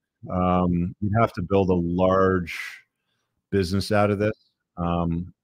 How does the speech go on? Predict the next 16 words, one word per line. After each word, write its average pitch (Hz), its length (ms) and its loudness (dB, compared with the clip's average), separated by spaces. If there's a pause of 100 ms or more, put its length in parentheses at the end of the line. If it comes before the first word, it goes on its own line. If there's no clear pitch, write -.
(180)
which 95 220 -6
is - 140 -20
gonna 95 320 2
require 92 400 0
the 90 100 2
need 90 240 0
for 90 120 -2
employees 90 460 -2
slash 85 260 -4
contractors, 90 760 -10
so 95 140 -10
that 82 260 -4
ten 92 220 -2
would 87 80 -12 (100)
go 82 120 -6 (200)
down, 95 120 -2